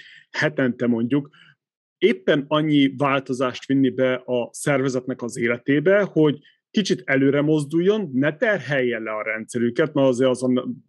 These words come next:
bácsi néni, aki ott dolgozik húsz éve, ha van ilyen persze, akkor az úgy lesz el, hogy micsoda, hát ezt csináljuk már húsz éve, akkor most mi, miért kell itt változtatni?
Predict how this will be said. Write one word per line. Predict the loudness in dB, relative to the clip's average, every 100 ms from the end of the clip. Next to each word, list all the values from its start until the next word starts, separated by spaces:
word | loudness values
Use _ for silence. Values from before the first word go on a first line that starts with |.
| -20 _ _
bácsi | -2 -2 -2 0
néni, | 2 4
aki | 2 -2 -4
ott | -2
dolgozik | -2 -2 -6 -6
húsz | -4 -2 2
éve, | 2 2
ha | -2 -4
van | -10 -8
ilyen | -8 -6
persze, | -6 -4 -4 -6 -18 -18 -6
akkor | -4 2 0 2
az | 0
úgy | 2 0 0 -2
lesz | -4 -4
el, |
hogy | -6 -4
micsoda, | -2 -2 -2 -4
hát | -6 -6
ezt | -8
csináljuk | -6 -8 -8
már | -6
húsz | 0 0 0
éve, | -2 -2
akkor | -8 -10 -12
most | -10 -8
mi, | -4 0 0
miért | 0 -2 -2
kell | -4
itt | -6 -6
változtatni? | -6 -4 -4 -4 -4 -4 -8